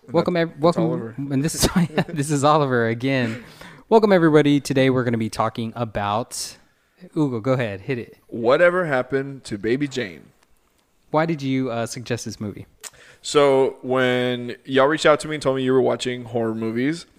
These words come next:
Speaker 1: I know this isn't a typical classic horror movie, but I know it's classified as a psychological horror film. Um, I thought it would be a good fit, something a little different. Plus,
Speaker 2: Mm-hmm.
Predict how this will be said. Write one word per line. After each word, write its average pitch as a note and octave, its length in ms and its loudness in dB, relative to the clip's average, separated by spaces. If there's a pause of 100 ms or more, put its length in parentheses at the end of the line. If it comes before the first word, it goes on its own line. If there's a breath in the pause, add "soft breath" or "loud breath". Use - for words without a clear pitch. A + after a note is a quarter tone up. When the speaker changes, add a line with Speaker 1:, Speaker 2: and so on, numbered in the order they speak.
(340 loud breath)
Speaker 1:
I A2+ 100 -2
know C#3 140 2
this D3 180 0
isn't C#3+ 480 -2
a B2 520 0 (160)
typical A#2 960 0 (180)
classic A2+ 500 -2
horror A#2 240 0
movie, A#2 340 -6
but A2+ 220 -4
I A#2 100 -4
know A#2+ 400 -4
it's A#2+ 240 -6
classified A#2 640 -6 (100)
as A2+ 360 -10
a A2 440 -10 (120)
psychological A#2 800 -2
horror A2 320 -6
film. A#2 360 -8 (540 soft breath)
Um, A2 380 -2
I C3 80 0
thought E3 160 4
it D3 60 2
would C#3 120 0
be C3+ 100 0
a C#3 60 0
good C3 220 2
fit, C3 360 0
something C3 380 -4
a C3 40 -6
little B2+ 200 -2
different. B2+ 540 -4
Plus, C3+ 500 0
Speaker 2:
Mm-hmm. G#2+ 60 -20